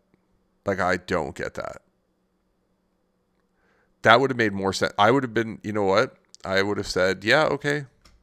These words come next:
If Vancouver would have made this deal and, well, okay. Vancouver should have traded him and, and Miller.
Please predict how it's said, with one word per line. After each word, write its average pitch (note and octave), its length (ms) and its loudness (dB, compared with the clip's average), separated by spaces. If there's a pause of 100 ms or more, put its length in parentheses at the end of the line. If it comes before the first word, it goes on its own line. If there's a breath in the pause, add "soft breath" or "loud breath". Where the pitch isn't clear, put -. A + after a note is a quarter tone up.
(440)
If A2+ 120 -6
Vancouver D#3+ 560 -2
would D#3 100 -2
have C3+ 80 -6
made A2+ 240 -4
this A2 220 -2
deal G2 340 0
and, F#2 340 -6 (200 soft breath)
well, F2+ 440 -10
okay. F#2+ 260 -10 (540 soft breath)
Vancouver D3+ 360 0
should D3+ 160 -2
have C3+ 100 -4
traded A2+ 320 0
him G#2+ 200 -4
and, F2 340 -2 (140)
and F2 220 -2
Miller. - 300 -16